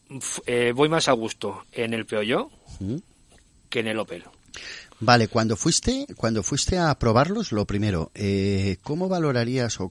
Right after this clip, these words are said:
Speaker 2: o cómo veías tú el trato que te dieron los dos vendedores? No hace falta que digas marcas, o sea,
Speaker 1: Ajá.
Speaker 2: uno me, uno hablaba bien, sabía lo que decía,
Speaker 1: Fue en
Speaker 2: no
Speaker 1: el
Speaker 2: lo
Speaker 1: mi-,
Speaker 2: sabía,
Speaker 1: fue en el
Speaker 2: pregunta.
Speaker 1: mismo sitio los dos.
Speaker 2: ¿Sí?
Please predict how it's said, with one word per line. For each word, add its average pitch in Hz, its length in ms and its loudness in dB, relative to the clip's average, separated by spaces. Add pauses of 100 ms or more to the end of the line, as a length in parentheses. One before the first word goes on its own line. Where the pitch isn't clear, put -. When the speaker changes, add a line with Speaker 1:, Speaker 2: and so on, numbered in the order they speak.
(120)
Speaker 2:
o 95 140 -6
cómo 139 280 -2
veías 135 400 0
tú 135 160 -2
el 110 160 0
trato 117 300 -2
que 101 100 -2
te 98 140 -4
dieron 101 460 -2
los 95 200 -2
dos 95 180 -6
vendedores? 64 640 -6 (880)
No 123 80 2
hace 135 100 4
falta 180 220 4
que - 80 0
digas 139 280 0
marcas, - 340 -2
o - 40 -6
sea, 92 180 -2
Speaker 1:
Ajá. - 340 -10
Speaker 2:
uno 185 260 6
me, 165 640 2
uno 151 240 4
hablaba 127 320 4
bien, 147 300 2
sabía 117 320 0
lo 110 120 -2
que 110 120 0
decía, 139 680 4
Speaker 1:
Fue - 280 2
en - 60 4
Speaker 2:
no 151 80 6
Speaker 1:
el 143 40 8
Speaker 2:
lo 135 60 8
Speaker 1:
mi-, 156 80 4
Speaker 2:
sabía, 143 460 4
Speaker 1:
fue - 20 4
en - 20 4
el 131 80 2
Speaker 2:
pregunta. 151 300 4
Speaker 1:
mismo 156 180 4
sitio 139 260 4
los 123 160 2
dos. 110 280 -4
Speaker 2:
¿Sí? 120 320 -2